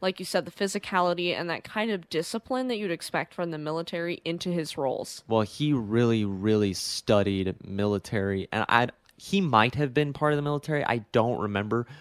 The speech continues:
Speaker 2: but I know for a fact that he holds vets very high in esteem, and he is very respectful to our veterans and is very, uh, influential and helps out a lot whenever he can. I mean,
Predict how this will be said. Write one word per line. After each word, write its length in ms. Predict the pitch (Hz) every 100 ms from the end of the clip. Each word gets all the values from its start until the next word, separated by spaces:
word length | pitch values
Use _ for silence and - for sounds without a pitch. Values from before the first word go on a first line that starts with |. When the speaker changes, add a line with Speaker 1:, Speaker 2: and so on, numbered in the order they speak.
| -
Speaker 2:
but 100 | 123
I 80 | 120
know 240 | 127 135
for 160 | 139 123
a 60 | 113
fact 260 | 107 98
that 120 | 101
he 200 | 98 107
holds 540 | 107 117 110 107 95 -
vets 600 | - 95 98 98 - - - - -
very 540 | 92 110 117 113 104
high 580 | 95 - 98 95 92 92 - - -
in 320 | 98 95 92 87
esteem, 540 | 95 - - 98 92 92
and 160 | 95 90
he 320 | 110 107 92
is 260 | - 101 87
very 440 | - 110 113 107
respectful 800 | 101 95 - 95 92 - 95 90 - - -
to 100 | 117
our 140 | 95
veterans 640 | 87 92 98 98 98 98 - - -
and 400 | 101 95 95 92 - -
is 160 | 95
very, 420 | 98 101 98 92 - - - -
uh, 180 | 90 85 _ -
influential 760 | 117 107 - 101 101 - 101 -
and 340 | 95 92 90 - _ _ _ _ _
helps 340 | - 143 139 107
out 180 | 110
a 60 | 101
lot 420 | 69 87 90 87
whenever 280 | 107 95 90
he 180 | 92 - -
can. 400 | - 90 78 - - -
I 40 |
mean, 240 | 104 101